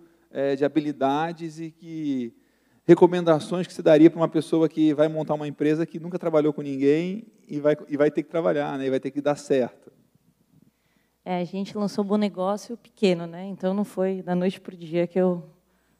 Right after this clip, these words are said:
Speaker 2: peguei duzentas e quarenta pessoas, que é o que a gente tem hoje. É, então, a gente lançou o Bom Negócio com vinte pessoas. Então, a dinâmica era bem parecida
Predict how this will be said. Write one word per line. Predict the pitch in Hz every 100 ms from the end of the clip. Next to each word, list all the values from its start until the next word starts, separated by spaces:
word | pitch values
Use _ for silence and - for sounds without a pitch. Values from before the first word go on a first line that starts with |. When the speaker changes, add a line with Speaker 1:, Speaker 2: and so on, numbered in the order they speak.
| _ -
Speaker 2:
peguei | 165 165 170
duzentas | 165 160 180 180 170
e |
quarenta | 175 175 180 180
pessoas, | 185 - 165 160
que | -
é | 160
o |
que | -
a | 160
gente | 165 -
tem | 175 165
hoje. | 156 151 165 _ _ _ _ _ _ _ -
É, | 175 170 170 175 170 170 165 165 _ _
então, | 185
a |
gente | 185 190
lançou | 208 208
o | 202
Bom | 208
Negócio | 196 202 -
com | 190
vinte | 220 -
pessoas. | 247 - 165 156 156 - _ _ _ _ _ -
Então, | 190 208 220
a | 202
dinâmica | 185 196 208 247 254 254
era | 226 208 214
bem | 202 220
parecida | 214 208 - 202 202 202